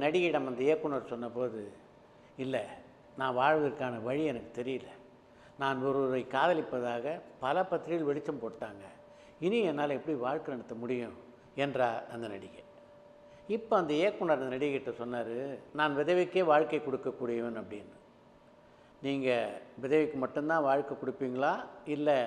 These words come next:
காதலில் தோல்வி அடைஞ்சவங்களுக்கும் வாழ்க்கை கொடுப்பீங்களா?" என்று அந்த நடிகை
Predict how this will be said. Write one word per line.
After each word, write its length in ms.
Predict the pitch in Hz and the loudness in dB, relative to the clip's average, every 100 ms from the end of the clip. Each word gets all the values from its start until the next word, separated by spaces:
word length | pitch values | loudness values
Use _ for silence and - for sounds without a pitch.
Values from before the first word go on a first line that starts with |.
| 113 - 151 | -4 -6 0
காதலில் 480 | 190 214 175 151 - | 2 2 2 0 2
தோல்வி 260 | 185 214 185 151 | 4 6 6 4
அடைஞ்சவங்களுக்கும் 600 | 165 165 165 160 196 147 | 2 0 -2 0 2 2
வாழ்க்கை 220 | 139 127 | 0 -4
கொடுப்பீங்களா?" 500 | 117 120 127 123 117 104 - - - - - 147 | -10 -8 -4 -2 -2 -2 -10 -20 -20 -20 -4 0
என்று 240 | 156 139 107 - | 2 2 0 -4
அந்த 160 | 127 139 139 | -4 2 4
நடிகை 320 | 170 175 | 6 4